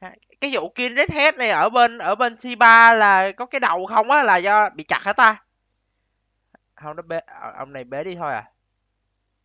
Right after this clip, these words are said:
Mình tưởng là, mình tưởng là cái vụ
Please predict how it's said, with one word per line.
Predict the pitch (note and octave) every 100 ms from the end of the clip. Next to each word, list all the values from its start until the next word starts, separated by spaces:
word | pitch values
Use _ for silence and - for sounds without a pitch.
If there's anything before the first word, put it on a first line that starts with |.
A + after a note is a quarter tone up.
| _ _ _ _ _ _
Mình | A#2+ A2+
tưởng | A2 B2+ F#3+
là, | D3+ A#2+ A#2 A#2 A#2 A#2+ A#2+ A#2+ B2 B2
mình | A#2+ A2+
tưởng | A2+ C3 F#3
là | C#3+ B2+
cái | E3+
vụ | B2